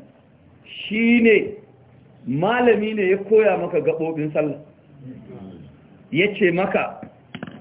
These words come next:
in ka zo za ka yi sallah, da farko bayan ka yi alwala ka gama komai, za ka zo ka tsaya,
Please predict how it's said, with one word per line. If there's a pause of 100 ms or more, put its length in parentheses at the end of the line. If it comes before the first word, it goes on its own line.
in
ka
zo
za
ka
yi
sallah, (960)
da
farko
bayan
ka
yi
alwala
ka
gama
komai, (960)
za
ka
zo
ka
tsaya,